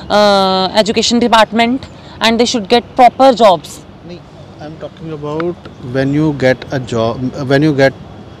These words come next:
Speaker 2: for an education, आपको क्या-क्या challenges face करने पड़ते हैं? क्योंकि बहुत सारे जो मुश्किलात होती हैं आपके सामने, forms आ जाते हैं, fill करने पड़ते हैं, वहाँ ऑप्शन नहीं होता है इस तरीके का।
Speaker 1: बहुत
Speaker 2: और
Speaker 1: दुविधा आती है, बहुत ज़्यादा, मतलब बहुत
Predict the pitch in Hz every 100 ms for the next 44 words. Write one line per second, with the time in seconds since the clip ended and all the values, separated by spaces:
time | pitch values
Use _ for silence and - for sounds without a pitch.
0 | - 127 123 127 117 110 110 123 - 113
1 | 120 127 127 151 - 139 135 - 139 -
2 | 123 120 120 131 - 117 - 123 120 117
3 | 123 143 135 156 123 151 165 - - 131
4 | 139 131 143 131 120 - 135 131 127 110
5 | 127 120 113 - 117 117 117 123 110 120
6 | 123 120 120 117 113 107 117 113 - -
7 | - - - 147 139 131 135 123 113 127
8 | 127 127 135 - 151 131 127 120 113 117
9 | 117 107 113 113 117 113 110 220 262 285
10 | 269 233 233 233 214 208 214 202 220 254
11 | 240 226 202 202 208 214 220 196 214 226